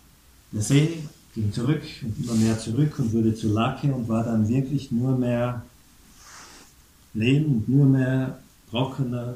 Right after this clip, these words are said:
gesprungener, gesprungene Erde. Die Pflanzen wurden braun, fielen um.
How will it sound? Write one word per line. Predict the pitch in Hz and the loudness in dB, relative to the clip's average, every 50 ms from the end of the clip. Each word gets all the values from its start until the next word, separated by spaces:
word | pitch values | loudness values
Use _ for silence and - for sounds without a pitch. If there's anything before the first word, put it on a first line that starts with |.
| - - | -12 -10
gesprungener, | - 110 - - - 120 127 131 131 135 127 123 120 120 117 113 113 - - - - - - - _ _ _ _ _ _ _ _ _ _ - | -10 -10 -10 -8 -4 -2 0 2 2 2 0 0 -2 -4 -4 -4 -6 -8 -12 -18 -20 -20 -20 -20 _ _ _ _ _ _ _ _ _ _ -12
gesprungene | - 98 - - 131 143 147 139 131 120 113 - | -10 -8 -4 2 4 6 6 6 6 4 2 -2
Erde. | 117 117 131 147 - - 185 147 - - _ _ _ _ _ - _ _ _ _ _ _ _ _ _ _ _ - | -4 -4 -4 -4 -6 -6 -10 -10 -12 -14 _ _ _ _ _ -20 _ _ _ _ _ _ _ _ _ _ _ -12
Die | 110 104 | -10 -4
Pflanzen | - 143 151 180 170 156 - 180 160 160 - - - _ _ _ _ - | -2 -2 -2 -2 -4 -4 -6 -6 -8 -8 -10 -14 -18 _ _ _ _ -14
wurden | 113 107 95 98 | -12 -8 -8 -6
braun, | 95 104 117 117 127 135 139 139 139 | -4 -2 -2 -2 0 2 2 2 0
fielen | - 120 113 110 113 - - | 0 0 0 0 0 -2 -2
um. | 113 117 123 - | -4 -6 -6 -8